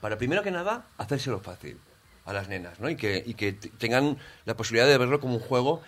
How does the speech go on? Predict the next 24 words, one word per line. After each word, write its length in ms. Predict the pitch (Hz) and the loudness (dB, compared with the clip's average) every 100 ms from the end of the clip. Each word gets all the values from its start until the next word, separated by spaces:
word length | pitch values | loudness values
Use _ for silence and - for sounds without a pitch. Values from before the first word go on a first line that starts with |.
| - | -4
y 120 | 123 | 0
no 120 | 117 | 2
como 140 | 120 135 | 2 4
una 140 | 131 | 4
competición 540 | 120 117 113 104 113 131 | 4 0 -2 0 2 4
en 60 | 117 | 2
la 80 | |
que 60 | 95 | -2
están 200 | 98 110 | -6 -10
jugando 520 | 104 110 110 117 131 | -6 -2 0 2 0
su 140 | 120 98 | -2 -4
propia 200 | 95 117 | 0 0
autoestima. 540 | 107 98 101 90 - - - | 0 -8 -8 -8 -8 -14 -20
Pues 120 | - | -14
estamos 180 | 104 117 | -8 -4
hablando 200 | 123 131 | 0 2
de 80 | 123 | 4
edades 340 | 107 120 135 | 4 2 0
muy 140 | 117 120 | -2 -2
complicadas, 640 | 127 98 90 92 113 113 - | 0 -2 -4 -2 -4 -6 -8
ocho, 260 | 101 117 | -8 -6
nueve, 280 | 110 107 110 | -6 -4 -4
diez 200 | 110 117 | -4 -6
años, 400 | 95 98 139 - | -10 -10 -10 -12